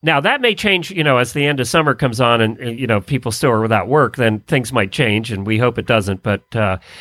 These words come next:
one of the questions I have for you is, how do you afford, you know, Jamie tells us about the horses that she trains, and apparently we had good track record with her training horses and you, you, uh, getting them adopted out. So that's terrific.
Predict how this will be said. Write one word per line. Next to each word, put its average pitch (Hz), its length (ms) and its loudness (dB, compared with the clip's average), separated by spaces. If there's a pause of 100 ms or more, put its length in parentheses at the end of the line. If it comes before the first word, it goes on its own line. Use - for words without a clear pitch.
(160)
one 247 180 2
of 320 60 -4
the 311 80 0
questions 240 380 -2
I 175 60 2
have 175 200 0
for 165 80 -4
you 135 100 0
is, 120 120 -4
how 302 200 -2
do 349 80 -2
you 349 160 0
afford, 202 400 -2 (340)
you 196 80 2
know, 190 80 4
Jamie 285 360 -2
tells 160 320 0
us 135 100 -4
about 127 240 0
the 113 120 -2
horses 117 400 -4
that 101 180 -4
she 104 120 -8
trains, 95 440 -6
and 120 80 -2
apparently 170 520 0 (200)
we 165 80 0
had 175 200 0
good 202 300 -2
track 175 320 -2
record 147 320 0
with 131 140 -2
her 143 120 2
training 139 300 -2
horses 135 400 -2
and 123 160 -4
you, 139 240 -4
you, 147 260 -6
uh, 135 100 2 (200)
getting 135 220 0
them 123 100 -2
adopted 120 400 0
out. 110 180 2
So - 120 -2
that's 127 260 0
terrific. 123 500 -2